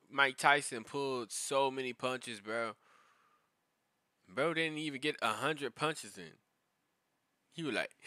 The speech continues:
and he was like, "Ooh, let me stop him, 'cause if that would have connected, his ass would have been on the can, uh, or whatever they call it, the, the mat or whatever."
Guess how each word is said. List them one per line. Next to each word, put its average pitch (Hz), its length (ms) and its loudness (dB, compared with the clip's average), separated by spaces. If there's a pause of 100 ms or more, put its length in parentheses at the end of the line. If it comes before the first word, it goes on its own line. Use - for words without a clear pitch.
(160)
and 123 80 -10
he 110 140 -6
was 101 80 -2
like, 85 100 -2
"Ooh, 110 180 -2
let 104 160 -2
me 131 120 2
stop 151 360 12
him, 110 80 -14
'cause 110 220 -2
if 110 160 -2
that 151 180 10 (260)
would 147 120 2
have - 80 0
connected, 143 500 4
his 139 240 -4 (300)
ass 139 260 6
would 135 80 -2
have 123 60 -10
been 135 140 0
on 123 100 0
the 113 60 -4
can, 113 360 -2 (240)
uh, 98 60 -8
or 104 240 0
whatever 123 360 0
they 107 100 -4
call 95 260 -4
it, 76 140 -12
the, 98 80 -8 (240)
the 113 120 -2
mat 120 260 10 (260)
or 90 120 -6
whatever." 107 300 -2